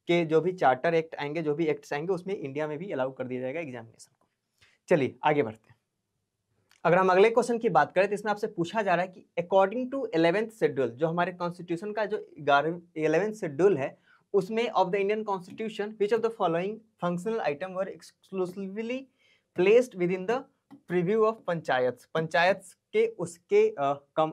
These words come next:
अ, उसके कंट्रोल में दिया गया है, पंचायत का एक काम है इलेवेंथ शेड्यूल के according। जैसे कि आपको पता है सेवेंटी थर्ड and सेवेंटी फोर्थ कॉन्स्टिट्यूशनल अमेंडमेंट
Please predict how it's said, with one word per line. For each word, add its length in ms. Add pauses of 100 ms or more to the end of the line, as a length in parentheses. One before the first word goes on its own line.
अ, 160
उसके 260
कंट्रोल 400
में 160
दिया 220
गया 160
है, 60
पंचायत 440
का 100
एक 140
काम 200
है 60
इलेवेंथ 220
शेड्यूल 280
के 120
according। 260
जैसे 180
कि 100
आपको 180
पता 280
है 180 (260)
सेवेंटी 300
थर्ड 320
and 100
सेवेंटी 300
फोर्थ 300
कॉन्स्टिट्यूशनल 540
अमेंडमेंट 460